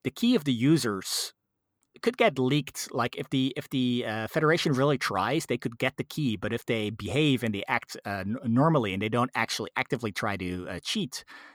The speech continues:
then they would never actually obtain that key. And the reason that's important is because if, let's say, if the federation wants to be honest, but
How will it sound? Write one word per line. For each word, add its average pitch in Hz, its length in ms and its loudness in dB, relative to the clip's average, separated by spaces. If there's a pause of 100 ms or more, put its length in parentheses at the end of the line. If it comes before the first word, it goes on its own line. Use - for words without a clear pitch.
then 151 120 4
they 151 100 6
would 135 160 4
never 135 560 6
actually 123 380 0
obtain 107 280 -2
that 87 160 -8
key. 104 360 -2 (260)
And 120 80 0
the 127 60 0
reason 151 260 6
that's 131 220 2
important 113 560 0
is 113 160 -6
because 110 600 -6
if, 127 360 -4
let's 131 200 -2
say, 120 380 0
if - 200 -8
the 110 300 -2 (840)
federation 151 800 4
wants 139 240 2
to 131 80 -6
be 101 160 -4
honest, 131 560 2
but 120 160 -2